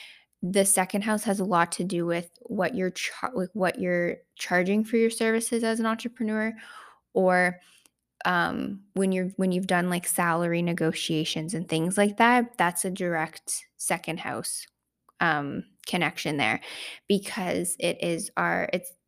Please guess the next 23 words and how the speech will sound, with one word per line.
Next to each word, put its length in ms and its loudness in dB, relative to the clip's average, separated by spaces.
the 120 2
second 400 4
eighth 220 2
house 260 2
is 120 -2
the 100 0
Taurus 380 -2
Scorpio 480 -2
axis. 540 2
So 260 4
with, 380 2
um, 500 0
with 220 0
Taurus, 480 4
it's 120 -4
all 100 2
about, 200 0
like, 180 -2
"This 160 -2
is 80 -6
what 120 4
I 40 4
have, 580 4